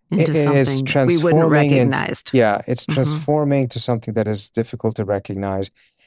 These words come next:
Speaker 2: And it may be too difficult for people who are living there to necessarily to see all the changes. Uh,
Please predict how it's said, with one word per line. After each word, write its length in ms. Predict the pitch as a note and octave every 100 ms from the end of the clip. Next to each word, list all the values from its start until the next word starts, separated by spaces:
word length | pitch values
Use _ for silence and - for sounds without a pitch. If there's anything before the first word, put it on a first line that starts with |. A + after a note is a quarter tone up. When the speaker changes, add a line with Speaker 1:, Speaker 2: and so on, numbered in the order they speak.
| _ C3+
Speaker 2:
And 120 | A#2+
it 100 | A2+
may 320 | A#2+ B2+ C3
be 160 | A#2+ A2+
too 280 | - C3
difficult 420 | A2 G#2+ A#2 G#2 -
for 100 | -
people 320 | A2 G#2 G2
who 80 | G2+
are 100 | G2
living 420 | G2+ B2+ C3 A2
there 140 | G2+
to 140 | F#2+ G2+
necessarily 580 | G2 - G#2 G#2 F#2+ F#2+
to 120 | G2
see 320 | - B2 A#2
all 160 | G#2 F#2+
the 100 | F#2+
changes. 680 | - F#2 F#2+ F#2 F#2 G#2 - _ _ _ _ -
Uh, 380 | A#2+ G2 F#2+